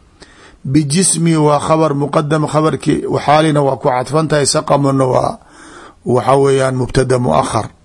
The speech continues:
Marka, "Waa xara qalbaahu", qalbigayga kuleylkiisiyo. "Miman", aan u kululahay, "qalbuhu", qalbigiisa, "shabimun", isku yahay. Qalbigiisi uu macnaha yuu ka xanuunsanaya, oo qofan astaahilin in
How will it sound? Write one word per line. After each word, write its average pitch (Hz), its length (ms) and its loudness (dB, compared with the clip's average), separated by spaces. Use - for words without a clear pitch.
Marka, 147 320 0
"Waa 143 220 2
xara 147 340 0
qalbaahu", 143 600 0
qalbigayga 139 680 2
kuleylkiisiyo. 139 840 0
"Miman", 147 440 2
aan 151 260 -2
u 139 100 0
kululahay, 143 520 0
"qalbuhu", 143 500 0
qalbigiisa, 139 840 0
"shabimun", 143 600 0
isku - 200 -2
yahay. 139 280 2
Qalbigiisi 160 680 0
uu 151 240 -2
macnaha 151 520 -2
yuu 143 200 0
ka - 100 -4
xanuunsanaya, 139 760 -2
oo 160 180 2
qofan 175 380 0
astaahilin 143 840 0
in 175 120 0